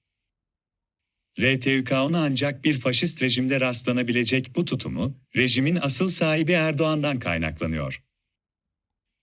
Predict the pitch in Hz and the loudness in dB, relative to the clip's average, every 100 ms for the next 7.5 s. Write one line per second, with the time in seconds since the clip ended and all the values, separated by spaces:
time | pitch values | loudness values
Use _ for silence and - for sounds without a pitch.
0 | _ 127 135 139 147 - - - 123 127 | _ 0 2 0 -2 -6 -8 0 2 2
1 | 131 127 143 131 127 180 - 151 156 139 | 0 0 0 2 2 0 0 0 2 0
2 | 117 113 - 151 180 165 147 139 139 135 | 0 -2 0 0 0 0 0 0 0 0
3 | 117 113 123 160 156 139 131 131 131 127 | -2 0 0 0 0 0 0 0 0 0
4 | 127 135 131 123 131 170 - 139 135 135 | 0 0 0 0 0 -2 0 0 0 -2
5 | - 123 180 147 135 143 147 127 139 135 | -2 0 0 0 -2 -2 0 0 0 0
6 | 135 131 135 135 175 165 143 127 131 - | 0 0 0 0 2 2 0 -2 -2 -2
7 | - - 85 69 65 | -6 -6 -4 -6 -8